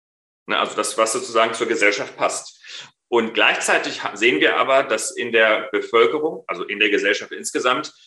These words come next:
dieses Problem stark wahrgenommen wird. Also sei es auf Migrant-, Migration bezogen,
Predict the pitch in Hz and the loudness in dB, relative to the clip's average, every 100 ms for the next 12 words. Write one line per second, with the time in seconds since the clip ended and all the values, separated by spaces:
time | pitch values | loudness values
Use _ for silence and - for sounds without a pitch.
0 | _ - 110 - - 104 123 151 110 101 | _ -8 -6 -6 -6 -4 2 2 2 -4
1 | - - 113 120 - 123 120 90 82 82 | -12 -2 2 2 2 0 0 0 -6 -8
2 | 76 - _ _ 120 - 107 107 123 - | -12 -14 _ _ 0 0 2 4 4 2
3 | 110 110 104 101 123 127 110 104 101 - | -2 -4 -4 -4 -4 -8 -10 -6 -4 -4
4 | 117 123 127 123 - 120 123 127 | -4 -4 -6 -8 -6 -6 -8 -14